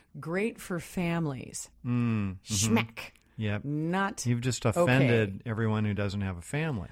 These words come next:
Speaker 1: Well, yeah, you're not supposed to talk about familial status.
Speaker 2: Right.
Speaker 1: Because someone who's
Speaker 2: That would
Speaker 1: single
Speaker 2: be a fair
Speaker 1: or
Speaker 2: housing
Speaker 1: may-,
Speaker 2: issue.
Speaker 1: it's a fair housing issue,
Speaker 2: Yep.
Speaker 1: absolutely. Uh,
Speaker 2: Sure.
Speaker 1: and actually in, uh,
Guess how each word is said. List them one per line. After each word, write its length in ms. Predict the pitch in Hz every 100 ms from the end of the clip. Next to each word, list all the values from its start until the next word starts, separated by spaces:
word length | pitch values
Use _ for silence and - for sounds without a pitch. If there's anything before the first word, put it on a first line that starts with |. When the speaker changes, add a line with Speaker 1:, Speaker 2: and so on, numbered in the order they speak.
| -
Speaker 1:
Well, 100 | 233
yeah, 120 | 262 226
you're 180 | 170
not 180 | 180 180
supposed 320 | - 185 170 -
to 260 | 170 160
talk 260 | 156 151 147
about 240 | 147 139
familial 400 | 170 151 139 131
status. 640 | - - 151 143 135 - 101
Speaker 2:
Right. 280 | 98 95 90
Speaker 1:
Because 320 | 151 170 147
someone 320 | - 147 131
who's 220 | 127 127 -
Speaker 2:
That 140 | 110
would 60 | 180
Speaker 1:
single 80 | 175
Speaker 2:
be 60 | 170
a 40 |
fair 140 | 175 101
Speaker 1:
or 20 |
Speaker 2:
housing 360 | 113 151 117 101
Speaker 1:
may-, 60 | 95
Speaker 2:
issue. 200 | - 156
Speaker 1:
it's 120 | 160
a 60 | 156
fair 240 | 165 170
housing 400 | 185 175 175 175
issue, 320 | 170 - 175
Speaker 2:
Yep. 100 | 170
Speaker 1:
absolutely. 840 | 151 165 - 156 156 156 160 160 156 - - - -
Uh, 260 | 156 139 143
Speaker 2:
Sure. 140 | 156
Speaker 1:
and 160 | 147 -
actually 680 | 160 165 - 165 156 156 151
in, 720 | - 151 147 143 143 139 139 - _ _ _ -
uh, 280 | 139 120